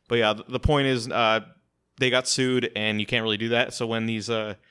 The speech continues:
you know, when the, the people who own the show are trying to sell to streaming services, they have to go and try to get a fair deal, even if they still end up going, getting sold to the same company.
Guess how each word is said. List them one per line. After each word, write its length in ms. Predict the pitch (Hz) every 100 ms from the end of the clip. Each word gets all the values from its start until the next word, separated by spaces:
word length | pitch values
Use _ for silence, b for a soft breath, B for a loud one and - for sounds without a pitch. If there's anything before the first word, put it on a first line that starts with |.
| b b _
you 120 | 120
know, 120 | 113
when 180 | 110 117
the, 200 | 117 113
the 140 | 165 120
people 360 | - - 156
who 60 | 143 139
own 200 | 143 139
the 40 |
show 360 | 120 - 135 123
are 100 | 117
trying 200 | 110 117
to 80 | 107
sell 200 | 127 123
to 60 |
streaming 280 | 107 139 123
services, 360 | 117 113 104 104
they 100 | 107
have 180 | 113 113
to 120 | 107 101 _ _ _
go 180 | 117 110
and 80 | 104
try 120 | 110
to 60 |
get 100 | 104
a 40 | 98
fair 240 | - 107
deal, 320 | 104 104 113 117 b b
even 160 | - 120
if 100 | 113
they 120 | 113
still 260 | - 120 -
end 160 | 107
up 140 | 98 92
going, 320 | 110 104 101
getting 180 | - 101
sold 340 | - 110 104 98
to 340 | 110 101 101 101 -
the 100 | 101
same 240 | 101 98
company. 380 | - 95 107